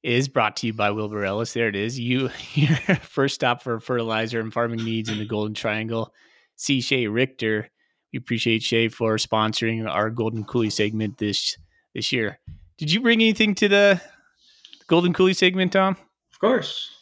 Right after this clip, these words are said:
Speaker 2: Yeah, I brought the same thing I had last week, Coors. So <laughs> there you
Speaker 1: My,
Speaker 2: go.
Speaker 1: my, my backup is a Coors. I don't know if you
Speaker 2: All
Speaker 1: can
Speaker 2: right.
Speaker 1: see that. There it
Speaker 2: Oh,
Speaker 1: is.
Speaker 2: yeah.
Speaker 1: But I thought I'd change it up just 'cause I had a cold, uh,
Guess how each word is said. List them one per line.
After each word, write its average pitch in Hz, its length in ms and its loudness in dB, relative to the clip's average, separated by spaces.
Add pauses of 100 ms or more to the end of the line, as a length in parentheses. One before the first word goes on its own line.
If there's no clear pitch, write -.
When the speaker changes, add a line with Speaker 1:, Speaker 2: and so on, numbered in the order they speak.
(180)
Speaker 2:
Yeah, 147 200 -4
I 160 240 -2
brought 170 200 4
the 139 80 -4
same 170 260 2
thing 165 160 4
I 156 60 6
had 156 220 6
last 151 320 4
week, 120 220 -4
Coors. 127 340 0
So 117 320 -8 (160)
<laughs> - 180 -10
there - 1600 -6
you 123 140 4
Speaker 1:
My, 120 160 6
Speaker 2:
go. 117 120 2
Speaker 1:
my, 156 160 2 (560)
my 147 100 -2
backup 135 560 -2
is 107 400 -4
a 107 200 -8
Coors. 104 580 -10
I 143 80 -10
don't 110 100 -8
know 113 80 -6
if 113 100 -6
you 113 40 -6
Speaker 2:
All 113 60 -6
Speaker 1:
can 113 100 -4
Speaker 2:
right. - 60 -8
Speaker 1:
see 120 200 -2
that. 104 240 0
There 113 160 2
it 135 40 4
Speaker 2:
Oh, 139 160 6
Speaker 1:
is. 135 60 6
Speaker 2:
yeah. 117 320 0 (400)
Speaker 1:
But 123 260 4
I 123 120 2 (220)
thought - 340 -2
I'd 135 140 -2
change 135 360 0
it 110 120 -2
up 127 280 0
just - 400 -4
'cause 143 360 2
I 120 140 2
had 131 320 0
a 117 320 0 (280)
cold, 120 480 2 (440)
uh, 107 300 2